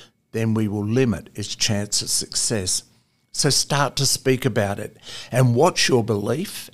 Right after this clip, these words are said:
and your confidence in your idea grow. Or you could in fact realise that this is not a good idea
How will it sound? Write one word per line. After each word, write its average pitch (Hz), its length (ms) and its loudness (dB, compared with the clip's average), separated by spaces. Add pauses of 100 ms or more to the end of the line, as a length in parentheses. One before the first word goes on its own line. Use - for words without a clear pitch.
and 113 140 0
your 160 160 2
confidence 143 680 -2
in 127 100 0
your 117 140 2
idea 110 420 -2
grow. 101 680 -6 (540)
Or 156 100 2
you 180 120 4
could 277 180 0
in 294 140 2
fact 147 240 2
realise 127 680 0 (240)
that 147 180 -4
this 208 220 0
is 135 180 2
not 160 280 2
a - 60 -2
good 101 220 -2
idea 98 560 -6